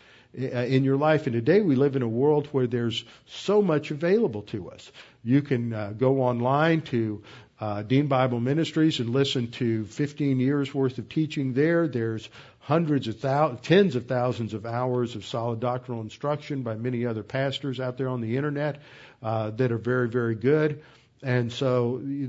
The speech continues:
there, there's n-, the problem isn't a lack of knowledge. The problem we have today is there's so much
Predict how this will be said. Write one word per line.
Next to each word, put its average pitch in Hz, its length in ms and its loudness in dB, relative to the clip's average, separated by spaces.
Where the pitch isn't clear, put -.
there, 123 260 -2
there's 120 320 -2
n-, 135 300 -6
the 113 100 -6
problem 147 460 0
isn't 143 540 0
a 117 100 -6
lack 131 340 0
of 104 140 -4
knowledge. 113 640 -2
The 107 80 -14
problem 131 420 2
we 117 140 0
have 117 220 -2
today 123 320 2
is 117 180 2
there's 104 200 -6
so 131 240 0
much 117 560 -2